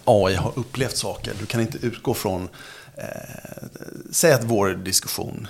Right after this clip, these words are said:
nu som du hör, eh, mellan dig och mig här, eller som lyssnaren sitter och lyssnar på, eh, är, kan det här vara A I-genererat?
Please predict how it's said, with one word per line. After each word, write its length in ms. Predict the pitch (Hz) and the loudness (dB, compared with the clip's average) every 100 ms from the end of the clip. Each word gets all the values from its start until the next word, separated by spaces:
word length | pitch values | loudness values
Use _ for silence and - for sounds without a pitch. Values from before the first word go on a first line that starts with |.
| - | -12
nu 320 | - 104 92 - | -6 -2 -2 -2
som 220 | - 92 | -4 -4
du 100 | 92 | -4
hör, 340 | 90 92 87 - - - | -4 -4 -6 -10 -18 -14
eh, 60 | - - | -14 -10
mellan 400 | 98 92 101 - | -6 -6 -6 -8
dig 200 | 104 101 | -4 -2
och 60 | 92 | 0
mig 200 | 101 92 | 0 0
här, 300 | 92 - - - | -2 -4 -6 -10
eller 220 | - - | -10 -2
som 220 | - 95 | -2 -2
lyssnaren 440 | 101 - 107 - | -2 -2 -2 0
sitter 380 | - 98 - - | 0 0 -8 -10
och 260 | - - - | -10 -12 -14
lyssnar 300 | 104 104 - | -4 -2 -2
på, 240 | - - - - - - | -8 -10 -10 -12 -12 -14
eh, 340 | - - - 131 | -8 -8 -2 -2
är, 180 | 131 - | -2 2
kan 120 | 139 | 2
det 60 | |
här 100 | 117 | 4
vara 260 | 123 139 120 | 4 4 2
A 40 | 107 101 101 - | 0 -2 -4 -4
I-genererat? 720 | - 107 104 120 156 - - | -4 -2 0 0 -2 -4 -8